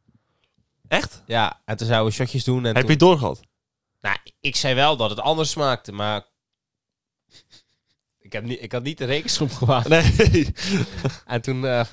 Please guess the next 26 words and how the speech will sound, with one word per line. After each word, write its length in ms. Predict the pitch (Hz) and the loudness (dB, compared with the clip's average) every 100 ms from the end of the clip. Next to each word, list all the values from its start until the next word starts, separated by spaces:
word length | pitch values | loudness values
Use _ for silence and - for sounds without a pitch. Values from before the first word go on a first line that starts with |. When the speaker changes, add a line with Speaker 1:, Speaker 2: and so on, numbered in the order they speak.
| - | -6
Speaker 2:
ze 140 | - | -2
wilden 180 | 123 113 | 2 4
heel 140 | 135 | 4
graag 220 | 143 110 98 | 4 0 -4
shotjes 360 | 143 139 135 | -8 -6 -6
doen. 340 | 131 123 135 127 _ _ _ _ | -6 -6 -8 -16 _ _ _ _
En, 380 | 101 101 101 - | -8 -8 -10 -14
ehm, 600 | 95 90 92 92 - 87 82 - _ _ | -14 -12 -12 -14 -14 -16 -20 -20 _ _
ze 140 | - | -2
hadden 100 | 131 | -2
ervoor 180 | 135 139 | -2 -10
gekozen 380 | - 151 147 120 | -8 -6 -6 -10
om 140 | 113 | -6
wodka-shotjes 800 | 107 127 - 95 - 73 - - | 0 0 -2 -10 -10 -14 -16 -16
te 60 | - | -16
doen. 240 | - - _ _ _ | -20 -20 _ _ _
Helemaal 340 | 110 117 95 | -8 -6 -8
prima. 560 | - 131 123 120 117 - _ - | -10 -6 -4 -4 -6 -12 _ -18
Ehm, 400 | 92 90 90 90 98 _ _ _ _ _ _ _ | -14 -14 -14 -18 -20 _ _ _ _ _ _ _
en 160 | 123 123 | -6 -4
nu 180 | 113 104 | -2 2
hadden 240 | 123 139 | 2 2
ze 120 | - | -4
me 80 | 113 | -4
dus 320 | 110 107 - - | -2 -2 -4 -10
een, 240 | 110 107 | -12 -12